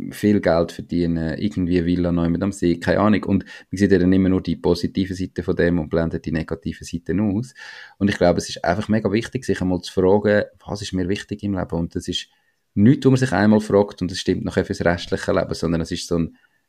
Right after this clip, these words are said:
ein ständiger Prozess und eine Frage, die einen sollte begleiten im Leben und wo sich auch verändert. Das verändert sich je nach Situation, wo du drin bist, äh, finanziell, partnerschaftlich,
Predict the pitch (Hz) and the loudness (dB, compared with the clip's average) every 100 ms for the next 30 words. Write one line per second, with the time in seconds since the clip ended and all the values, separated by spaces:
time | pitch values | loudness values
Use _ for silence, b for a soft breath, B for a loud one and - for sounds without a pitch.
0 | - 90 - 82 104 107 95 - 87 85 | -4 -2 2 4 4 4 0 0 -2 0
1 | 98 113 131 98 95 78 92 101 87 80 | 2 2 2 -2 -4 0 0 2 2 2
2 | 90 87 85 - - - - 82 117 123 | 0 0 -2 -2 -6 -6 0 2 2 0
3 | 120 110 104 90 87 82 - - 78 80 | -2 0 0 0 -2 -2 -8 -4 -2 0
4 | 82 85 120 151 147 95 90 - 87 87 | 0 2 2 2 0 -2 -6 -2 0 2
5 | 90 87 - 87 - B B B B - | 0 -2 -2 -4 -6 B B B B 2
6 | 92 95 - 101 - 92 - 104 107 107 | 4 4 0 -2 0 -2 4 6 6 4
7 | 104 104 104 101 98 - - b b - | 4 4 4 2 2 -2 -10 b b -6
8 | 69 67 82 - 110 98 95 - - 92 | -2 -2 -2 4 6 6 2 0 4 6
9 | 92 92 90 - 92 92 98 92 90 85 | 6 2 0 4 4 4 0 2 4 2
10 | - - 90 85 | 0 0 2 2